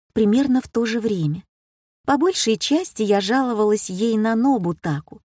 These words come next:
но помимо сетований написала и это. Итак, моя дорогая старшая сестрица,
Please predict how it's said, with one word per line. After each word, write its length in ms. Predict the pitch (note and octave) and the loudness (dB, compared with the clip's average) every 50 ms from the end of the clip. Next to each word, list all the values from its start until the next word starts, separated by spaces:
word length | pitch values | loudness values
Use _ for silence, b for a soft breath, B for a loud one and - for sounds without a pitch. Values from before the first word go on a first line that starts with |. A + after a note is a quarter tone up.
| _ _ _ _ - | _ _ _ _ 0
но 220 | G3+ G#3 A3 A3 | 2 2 2 2
помимо 540 | - - G3 F#3 G3 G#3 A3 G#3+ G3 F3 E3+ | 2 0 0 0 0 0 0 0 0 -2 -2
сетований 840 | - - - A3 C#4+ D4+ - - A3 G3 E3+ E3 D#3+ D3+ D3+ D#3+ _ _ _ _ _ | -4 -4 0 0 0 0 0 -2 -4 -2 -2 0 -2 -2 -4 -6 _ _ _ _ _
написала 680 | - A3 B3 A#3+ - G3 E3+ - - G3+ G3 G3 F#3 F#3+ | 0 2 2 2 0 -4 -4 -4 -2 -2 -2 -2 -2 -4
и 300 | F#3+ - - G3+ G#3 - _ - | -6 -6 -6 -6 -6 -6 _ -4
это. 420 | A#3 A3 F3 D#3 - - D3+ - _ _ _ _ _ _ _ _ _ _ _ _ _ _ _ _ - | -4 -2 -4 -4 -8 -12 -18 -18 _ _ _ _ _ _ _ _ _ _ _ _ _ _ _ _ 0
Итак, 480 | G#3+ F#3+ - _ - G#3 C4+ E4 - | 0 0 0 _ -2 0 0 -2 -2
моя 300 | - A3+ A3 G3+ F#3+ F#3 | -2 -2 0 0 0 -2
дорогая 540 | F3+ F3 F3+ F3 E3 F3 F3 A3 D4 E4+ C#4 | -2 0 0 0 0 0 0 0 -2 0 -2
старшая 580 | - - - - G3 G#3 G#3+ - - - G#3+ G#3 | -4 -4 -2 0 0 0 -2 -2 -2 -2 -2 -2
сестрица, 760 | - - - G#3+ - - - - E3+ E3 D3+ - - - | -2 -2 -2 -4 -4 -4 -6 -4 -4 -4 -4 -6 -8 -16